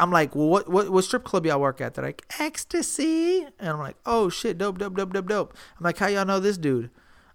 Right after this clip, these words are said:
"We know him off Snapchat." I'm like, "Y'all know him based on Snapchat? Y'all f-, y'all finna come all the way through, uh, Ojos Locos?" "Yeah, he funny. He, he, he funny. He a character."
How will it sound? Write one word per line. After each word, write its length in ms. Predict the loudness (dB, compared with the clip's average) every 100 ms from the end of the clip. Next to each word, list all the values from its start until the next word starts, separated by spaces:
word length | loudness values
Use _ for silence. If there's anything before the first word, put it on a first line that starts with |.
| -12
"We 240 | -4 -4 -4
know 320 | -4 -2 -2
him 100 | 0
off 240 | 0 -2 -6
Snapchat." 800 | -4 -4 -6 -4 0 2 0 -4 -12 -16 -8
I'm 80 | -6
like, 120 | -4
"Y'all 120 | -2
know 160 | 0 0
him 80 | 0
based 240 | -2 0
on 160 | -4 -4
Snapchat? 640 | -4 -4 -4 -2 -2 -2
Y'all 140 | -2 -4
f-, 240 | -8 -8
y'all 220 | -2 -2
finna 280 | -2 -4 -2
come 200 | -4 0
all 160 | 0 0
the 80 |
way 100 | 0
through, 320 | -2 0 -2 -2 -6 -6
uh, 220 | -2 -2 0 0
Ojos 240 | 0 0
Locos?" 400 | 0 0 -6 -8 -12 -20 -20 -8
"Yeah, 360 | -2 0 0
he 160 | -2 -6
funny. 560 | -4 0 2 2 -2 -4
He, 220 | -4 -2
he, 400 | -2 -2 -2 -2
he 80 | -2
funny. 480 | 0 2 2 0 -4
He 160 | -4
a 40 | -4
character." 720 | 0 2 0 -2 -4 -4